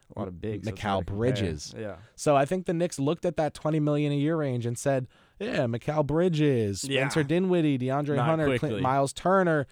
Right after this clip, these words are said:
Speaker 2: We'll give Quickley that amount of money." They'll give him that amount of money. I think they looked at the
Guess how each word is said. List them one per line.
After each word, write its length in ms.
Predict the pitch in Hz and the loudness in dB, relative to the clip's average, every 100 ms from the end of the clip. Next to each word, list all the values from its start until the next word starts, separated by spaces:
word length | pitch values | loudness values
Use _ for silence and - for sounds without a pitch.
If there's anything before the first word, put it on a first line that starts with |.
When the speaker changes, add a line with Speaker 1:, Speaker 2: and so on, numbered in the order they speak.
| _ _ _ _ | _ _ _ _
Speaker 2:
We'll 200 | - 156 | -2 0
give 240 | 208 190 147 | 2 2 2
Quickley 320 | 151 131 139 | -2 -2 0
that 200 | 120 113 | 2 2
amount 220 | 104 98 | 0 -2
of 60 | 92 | -4
money." 340 | 90 90 127 - | -4 -4 -6 -2
They'll 120 | 165 | -2
give 160 | 175 143 | 0 -2
him 100 | 123 | 0
that 160 | 107 | 0
amount 240 | 95 90 90 | -2 -4 -4
of 60 | |
money. 280 | 87 90 120 - - - | -6 -6 -8 -12 -20 -6
I 120 | 120 | -2
think 220 | 139 147 | -2 0
they 120 | 135 | 0
looked 280 | 135 143 139 | 2 2 2
at 180 | 135 131 | 0 0
the 340 | 135 131 123 | -2 0 -2